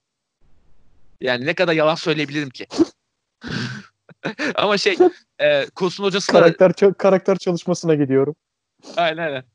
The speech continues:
Speaker 1: <laughs> Ne kadar yalan söyleyebilirim ki ama şey yani, kursun hocası da Fenerli olduğundan sıkıntı olmadı. Yalan anladı yani neden olduğunu. E, çıktım abi. Arkadaşlar da şeyden geldi. Bizim mahalleden, Bayrampaşa'dan geldi. E, oturmuşlar maç izleyecekler.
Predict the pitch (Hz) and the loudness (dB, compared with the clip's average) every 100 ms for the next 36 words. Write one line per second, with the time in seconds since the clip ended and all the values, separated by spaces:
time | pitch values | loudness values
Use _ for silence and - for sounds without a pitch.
0 | - 190 208 196 175 - - _ - _ | -6 -2 -2 -2 -6 -10 -16 _ -20 _
1 | _ - 302 269 190 185 214 196 185 123 | _ -16 -14 -10 -2 -2 0 0 -2 -2
2 | 160 170 175 185 165 175 180 175 147 160 | -2 -2 -2 -2 -2 -2 -4 -4 -2 -2
3 | 254 208 - 202 185 139 - - _ _ | 0 0 -2 -4 0 -2 -4 -10 _ _
4 | - 180 208 185 190 - 190 180 170 175 | -6 -4 0 0 0 -2 -4 -2 -2 -2
5 | 170 151 180 175 - 175 190 160 147 _ | -4 -8 -10 -10 -10 -2 -2 -2 -8 _
6 | _ _ _ - 170 190 185 180 180 175 | _ _ _ 0 2 2 0 -4 -4 -4
7 | 170 139 135 139 143 139 127 147 262 _ | -4 -4 -4 -2 -2 -4 -6 -10 -14 _
8 | - - - - - _ - 135 135 123 | -20 -20 -20 -20 -20 _ -2 0 2 0
9 | 117 117 - 349 - 254 160 143 311 _ | -2 _ -6 -6 -4 0 0 0 -8 _
10 | - 180 190 226 240 - 226 277 233 214 | -2 0 0 -4 -6 -6 -8 -6 -6 -6
11 | 226 208 196 139 127 _ 156 170 - - | -4 -4 -4 -4 -12 _ -14 -12 -14 -4
12 | 156 151 147 151 170 190 180 185 185 185 | -2 -2 -2 -2 -4 -4 -10 -10 -8 -2
13 | 226 160 330 _ _ _ _ - 127 127 | -4 -4 -18 _ _ _ _ -6 -2 -2
14 | 123 - 254 254 202 - 285 262 202 143 | -2 -4 -4 -4 -6 -4 -4 -4 -6 -6
15 | 127 120 - | -6 -6 -6